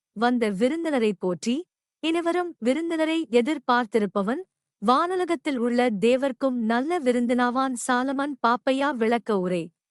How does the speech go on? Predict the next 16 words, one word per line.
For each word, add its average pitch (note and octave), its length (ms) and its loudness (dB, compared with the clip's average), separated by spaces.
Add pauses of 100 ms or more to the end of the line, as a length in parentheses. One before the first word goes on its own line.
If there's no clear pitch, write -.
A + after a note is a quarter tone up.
(140)
வந்த A#3 360 0
விருந்தினரை A#3 720 0
பேணி, F#3 340 0 (420)
வரும் C#4 320 2
விருந்தை C4+ 460 2
எதிர்பார்த்து B3 680 0
இருப்பவன் A3 580 0
மறுமையில் D#4 600 0 (120)
வானத்தவர்க்கு B3 840 0
நல்ல B3 380 0
விருந்தினன் A#3+ 580 0
ஆவான். F3 520 -2 (1000)
கலைஞர் F4+ 440 0
விளக்க B3+ 460 2
உரை. F#3+ 240 0 (420)
வந்த B3+ 280 2